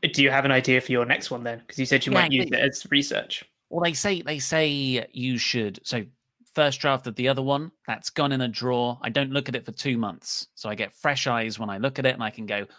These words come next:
Speaker 2: "Wow, that's bad." As opposed to, like, when you look at it maybe two days after, you're like, <laughs> "I'm such a genius.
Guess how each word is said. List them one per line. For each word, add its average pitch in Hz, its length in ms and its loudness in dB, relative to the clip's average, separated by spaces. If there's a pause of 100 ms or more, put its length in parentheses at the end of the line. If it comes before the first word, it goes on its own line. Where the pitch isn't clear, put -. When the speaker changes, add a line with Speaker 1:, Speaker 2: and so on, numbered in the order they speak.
Speaker 2:
"Wow, 185 500 4
that's 147 360 2
bad." 92 460 -2 (280)
As 110 100 -10
opposed 120 360 -4
to, 110 60 -8
like, 101 280 -8 (240)
when 117 180 -4
you 104 100 -4
look 113 220 -4
at 107 80 -6
it 98 140 -6 (120)
maybe 107 340 -12
two 151 280 -10
days 90 300 -10
after, 73 320 -14
you're 160 200 -18
like, - 260 -18
<laughs> - 220 -20
"I'm 214 140 -6
such - 540 -14
a - 60 -6
genius. - 840 -10